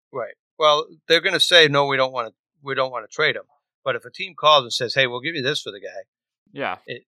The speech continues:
Speaker 1: it, and they give you an offer that you can't refuse, well, you might just have to, uh, consider doing it, especially if the guy doesn't wanna be there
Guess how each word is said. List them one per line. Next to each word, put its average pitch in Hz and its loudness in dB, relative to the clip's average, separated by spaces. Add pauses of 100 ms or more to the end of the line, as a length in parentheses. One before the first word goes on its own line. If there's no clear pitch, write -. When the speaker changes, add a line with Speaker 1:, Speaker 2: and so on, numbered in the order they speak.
(100)
Speaker 1:
it, 131 -12
and 131 -12
they 120 -8
give 160 -8
you 156 -8
an 139 -4
offer 143 0
that 131 -4
you 113 -20
can't 143 -4
refuse, 147 -14
well, 135 -2
you 139 -4
might 143 0
just 127 -10
have 135 0
to, 127 -8
uh, 117 -2 (340)
consider 123 -6
doing 117 -6
it, 101 -18
especially 160 -2
if 143 -4
the 127 -4
guy 120 4
doesn't 123 -4
wanna 123 -8
be 113 -14
there 107 -10